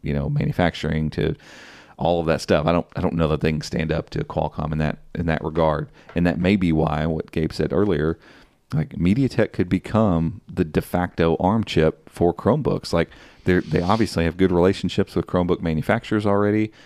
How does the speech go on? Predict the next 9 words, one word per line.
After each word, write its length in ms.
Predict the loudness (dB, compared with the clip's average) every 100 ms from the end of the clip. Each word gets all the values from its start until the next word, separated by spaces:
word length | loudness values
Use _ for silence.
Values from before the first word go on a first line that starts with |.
| -20 _ _
Chromebook 260 | -2 0 0
manufacturers 640 | 0 -2 0 -2 -2 -4
are 60 | -2
taking 320 | -2 0 -2
advantage 400 | 0 2 2 2
of 100 | 0
these 180 | 0 -2
devices. 640 | 0 0 2 0 0 -2 -8
Uh, 60 | -8